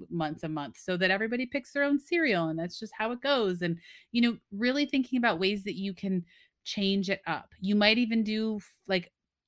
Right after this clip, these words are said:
one variation of meal planning I teach is routines,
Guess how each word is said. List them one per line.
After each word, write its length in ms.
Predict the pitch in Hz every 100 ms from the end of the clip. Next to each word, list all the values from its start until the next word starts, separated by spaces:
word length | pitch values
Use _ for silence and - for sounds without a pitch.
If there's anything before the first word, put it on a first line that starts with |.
| _ _ _ _
one 320 | 175 208 240 240
variation 540 | 220 208 190 180 190
of 40 | 180
meal 180 | 180 175
planning 340 | 180 170 165
I 80 | 165
teach 340 | - 180 170
is 160 | 175 165
routines, 920 | 165 170 170 - 180 180 208 240 240